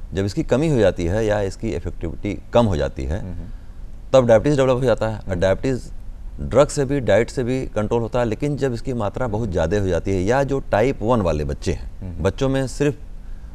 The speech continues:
Speaker 1: अ, वो damage हो जाता है पूरा, अ, pancreas का, अ, beta सेल डैमेज हो जाता है, तो उनको सिर्फ insulin चाहिए होती है।
Speaker 2: हम्म।
Speaker 1: तो बच्चों का treatment insulin है। जो गेस्ट-, एक चीज़ अभी किसी ने पूछा नहीं, हम, हम लोग बता भी नहीं पाएंगे, गेस्टे-, गेस्टेशनल diabetes होती है।
Speaker 2: जी।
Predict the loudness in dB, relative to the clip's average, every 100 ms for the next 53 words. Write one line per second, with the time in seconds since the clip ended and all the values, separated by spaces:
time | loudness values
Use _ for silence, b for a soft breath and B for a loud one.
0 | B -10 -6 -6 -6 -2 4 6 8 6
1 | 4 4 4 0 2 6 6 4 -4 -2
2 | 0 0 0 0 0 2 2 2 0 0
3 | 0 -4 -6 -4 -2 -2 0 0 0 0
4 | 2 2 0 0 -2 -2 -2 0 0 0
5 | -2 -2 -4 -4 -6 -8 -10 -10 -8 -6
6 | -4 -2 -2 -2 -4 -4 0 0 0 -4
7 | -4 -4 -2 -2 -2 -2 -2 -2 -4 -8
8 | B B B B -2 0 0 2 0 0
9 | -4 -2 -2 0 -2 -4 -4 -4 -4 -4
10 | -4 -4 -4 -4 -4 -4 -2 -2 0 2
11 | 2 2 0 0 2 2 0 0 -4 -6
12 | -6 -6 -2 -2 0 2 2 0 -2 -4
13 | -6 -6 -8 -8 -8